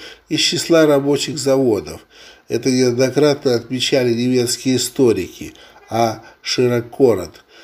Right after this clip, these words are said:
Танковая война на Восточном фронте. К концу тысяча девятьсот сорок первого года под Ленинградом после реформирования мехкорпусов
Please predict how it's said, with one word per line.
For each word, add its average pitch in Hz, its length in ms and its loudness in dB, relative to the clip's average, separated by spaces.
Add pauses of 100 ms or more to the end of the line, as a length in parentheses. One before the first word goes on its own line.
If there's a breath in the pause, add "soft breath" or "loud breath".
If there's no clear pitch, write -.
(220 soft breath)
Танковая 131 540 2
война 139 360 4
на 127 100 2
Восточном 127 640 -4
фронте. 95 680 -4 (800 loud breath)
К - 40 -10
концу 156 400 2
тысяча 185 340 0
девятьсот 147 480 4
сорок 147 340 2
первого 131 520 4
года 135 480 0 (240 loud breath)
под 127 180 -4
Ленинградом 131 800 2
после 123 360 -4
реформирования 123 1000 0
мехкорпусов 127 920 -2